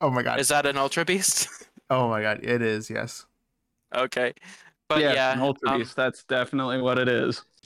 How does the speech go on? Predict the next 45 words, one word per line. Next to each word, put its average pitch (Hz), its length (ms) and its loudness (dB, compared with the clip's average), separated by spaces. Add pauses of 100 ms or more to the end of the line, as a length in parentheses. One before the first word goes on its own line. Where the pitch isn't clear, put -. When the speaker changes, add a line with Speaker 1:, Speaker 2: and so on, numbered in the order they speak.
(140)
Speaker 2:
yeah, 147 360 0
Speaker 3:
<laughs> - 20 -2
Speaker 2:
I 139 120 0
don't, 147 160 -2
I 143 60 -2
don't 147 120 -4
like 135 180 -4
any 127 220 -2
of 120 100 0
those. 120 480 -4 (360)
Um, 113 360 -4 (200)
I, 123 120 -2 (160)
I 127 60 -4
just, - 400 -10
I 127 100 -4
feel 131 220 -4
like 117 140 -2
they 120 100 0
don't 117 200 -8
fit. 117 280 -2
I 120 60 0
don't 147 120 -2
even 143 220 -4
know 131 120 -2
what 131 200 0 (600)
show 135 340 0
they 131 160 0
would 120 180 -2
be 117 180 -6
in, 131 280 -4
but 110 260 0 (720)
I 131 80 -2
feel 143 180 -2
like 135 140 0
it 139 60 2
would 127 120 0
be 120 240 -4
some 127 280 -4
other 110 360 0 (300)
Saturday 120 480 -2
morning 117 280 -10
cartoon. 123 460 -6 (800)
Speaker 1:
Yeah, 123 280 -4
so 208 440 2
I, 208 340 0